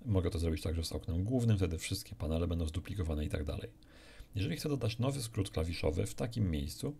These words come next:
to naciskam na samym końcu tej listy guzik Add New. No i wtedy mam nowy skrót klawiszowy.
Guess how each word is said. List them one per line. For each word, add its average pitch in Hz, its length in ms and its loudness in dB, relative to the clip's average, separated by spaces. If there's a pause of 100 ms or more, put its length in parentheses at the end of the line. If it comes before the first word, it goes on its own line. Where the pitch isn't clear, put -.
(160)
to 175 80 -6
naciskam 113 440 0
na 87 100 0
samym 87 280 2
końcu 113 280 0
tej 76 160 0
listy 92 300 2
guzik 85 460 0 (100)
Add 82 240 2
New. 98 220 6 (640)
No - 120 0
i - 120 2
wtedy 85 320 2
mam 76 240 0 (220)
nowy 104 240 4
skrót - 280 -2
klawiszowy. 101 500 2